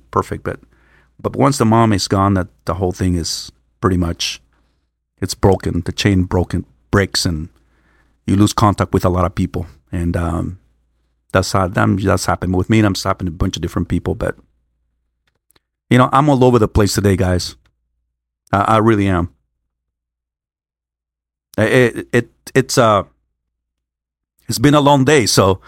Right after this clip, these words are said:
<laughs> I'm, I'm getting ready pretty soon to go and, uh,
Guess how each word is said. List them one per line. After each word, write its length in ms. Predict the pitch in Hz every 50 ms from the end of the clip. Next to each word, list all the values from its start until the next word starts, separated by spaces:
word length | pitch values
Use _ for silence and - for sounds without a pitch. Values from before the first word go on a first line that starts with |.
| - - - - - _ _ _ _ _ - -
<laughs> 1300 | - - - - - _ _ - _ _ _ - - 175 - - - _ _ - - - - - -
I'm, 320 | - 117 123 120 104 - -
I'm 240 | - 113 113 113 113
getting 220 | 113 135 131 127
ready 240 | 117 120 123 117 117
pretty 240 | - - 117 107 101
soon 300 | - - - 131 120 104
to 100 | - 104
go 220 | 101 113 113 113
and, 140 | 113 110 104
uh, 280 | 101 98 95 87 85